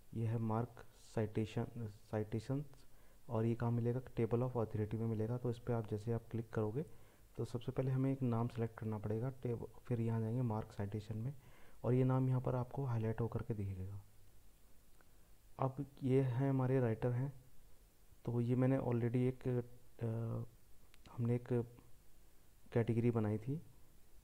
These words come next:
तो मैं, अ, ये पहले से बनी हुई कैटेगरी, यानी मैंने ये बनाई थी इस प्रैक्टिकल से पहले, तो मैं यहाँ पर दूसरी एक,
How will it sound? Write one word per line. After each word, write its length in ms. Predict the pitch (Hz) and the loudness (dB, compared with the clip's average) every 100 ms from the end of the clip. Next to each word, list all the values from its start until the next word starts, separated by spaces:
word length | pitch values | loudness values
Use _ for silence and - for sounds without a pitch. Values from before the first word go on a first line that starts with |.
| - - - - - | -20 -20 -16 -16 -2
तो 100 | 127 | 2
मैं, 360 | 120 123 123 123 | 4 6 4 2
अ, 540 | - - - 117 117 120 | -2 -12 -8 -2 0 2
ये 160 | 113 | 0
पहले 260 | - 117 120 | 2 4 4
से 120 | 127 | 4
बनी 180 | 120 117 | 4 6
हुई 120 | 120 | 4
कैटेगरी, 520 | 120 110 113 110 117 | 2 0 0 0 2
यानी 160 | 123 117 | 2 4
मैंने 260 | 113 113 127 | 4 4 4
ये 60 | |
बनाई 220 | 120 110 107 | 4 2 0
थी 100 | 120 | 0
इस 140 | 117 | -2
प्रैक्टिकल 460 | - 117 110 - 117 | -2 -4 -4 -2 -2
से 100 | 123 | 0
पहले, 300 | 107 104 135 - - - - | -2 0 -2 -6 -14 -18 -4
तो 60 | 117 | 2
मैं 160 | 123 | 4
यहाँ 200 | 117 117 | 4 2
पर 140 | 110 131 | 2 0
दूसरी 400 | 117 113 120 127 | 2 0 0 0
एक, 240 | 117 - | 0 -4